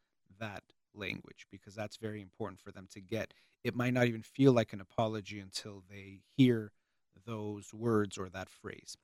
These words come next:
So it's good to know that. And so it recommends that first know your own apology language. You can take the test to understand yourself better. Maybe when you hear them, you resonate with one or two of them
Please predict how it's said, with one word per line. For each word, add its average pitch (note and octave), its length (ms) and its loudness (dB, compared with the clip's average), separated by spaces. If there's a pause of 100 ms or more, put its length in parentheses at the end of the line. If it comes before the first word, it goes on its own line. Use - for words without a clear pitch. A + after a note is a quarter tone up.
(120)
So C3 140 4
it's C3 120 4
good C#3 160 0
to A#2+ 100 -8
know A#2 240 2
that. - 220 -8 (320)
And A#2+ 140 -4
so C3+ 140 8
it B2+ 60 6
recommends C3+ 560 10
that A#2+ 120 4
first C#3 300 8
know C3 140 12
your B2 200 12
own C#3 160 4
apology A2 500 -2
language. G#2 440 -2
You G2 60 -14
can F#2 100 -20
take F2+ 280 -14
the G2 60 -20
test - 440 -6
to - 100 -16
understand F#2+ 480 -8
yourself F#2+ 360 -8
better. A#2+ 300 -6 (340)
Maybe C3 280 12
when B2+ 160 8
you A#2 140 4
hear C#3+ 340 8
them, A#2 240 4
you G#2+ 540 -6 (360)
resonate A#2 600 6
with G#2+ 200 -16
one G#2+ 300 -2
or G2 200 -12
two A#2 280 -6
of F#2 140 -10
them F#2+ 240 -20